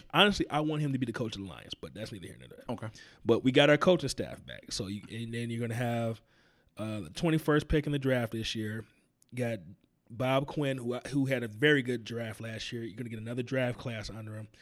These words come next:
Speaker 1: You go, walk into the, uh, the postseason with, like, thirty-five million dollars in cap space, so you got a s-, good amount of cap space.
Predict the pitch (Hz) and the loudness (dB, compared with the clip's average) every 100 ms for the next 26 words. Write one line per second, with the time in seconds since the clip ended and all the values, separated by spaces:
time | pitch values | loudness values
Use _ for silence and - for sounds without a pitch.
0 | - - _ 101 110 120 135 135 143 135 | -20 -20 _ -12 -6 -2 0 0 0 -2
1 | 139 127 - _ _ _ _ - 131 127 | -6 -10 -14 _ _ _ _ -10 -8 -6
2 | 127 120 110 _ _ _ - 120 147 139 | -8 -8 -12 _ _ _ -16 -2 0 0
3 | 139 127 123 120 113 113 104 104 - 135 | 0 -2 -2 -4 -6 -6 -10 -14 -8 -4
4 | 135 120 135 127 131 131 127 127 127 123 | -4 -2 0 0 0 0 -2 -2 -4 -4
5 | - 131 - - 113 110 98 104 120 - | -6 -6 -6 -10 -8 -8 -8 -8 -10 -10
6 | - - 127 139 143 139 139 170 147 - | -12 -10 -2 2 4 4 4 2 2 0
7 | 127 117 113 | -8 -8 -10